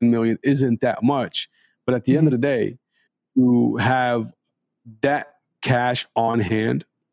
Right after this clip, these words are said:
Speaker 1: and I know, um, some of the financial, you know, people might be like, "Ah, you, you know, you don't want money, uh, blah, blah," the, it, it decreases in value. Look,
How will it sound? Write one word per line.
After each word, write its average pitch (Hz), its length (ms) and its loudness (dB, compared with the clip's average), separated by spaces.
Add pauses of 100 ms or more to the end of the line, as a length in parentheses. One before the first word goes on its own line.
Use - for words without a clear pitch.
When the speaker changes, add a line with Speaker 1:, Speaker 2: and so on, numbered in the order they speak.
(220)
Speaker 1:
and 160 100 2
I 135 60 0
know, 98 400 0
um, 120 240 -4
some - 180 0
of 123 60 2
the 113 60 -2
financial, 117 840 -2 (260)
you 123 80 2
know, 120 140 0
people 123 180 2
might 117 140 0
be 120 80 0
like, 113 200 0
"Ah, 120 200 0
you, 113 420 0
you 123 140 2
know, 113 200 0
you 113 220 0
don't 120 140 0
want 117 240 0
money, 117 500 2 (320)
uh, 113 200 0
blah, 113 540 -8
blah," 123 220 0 (100)
the, 120 380 -2
it, 117 100 -2 (100)
it 117 200 -2 (160)
decreases 131 680 2
in 117 160 2
value. 120 760 2 (540)
Look, 107 200 0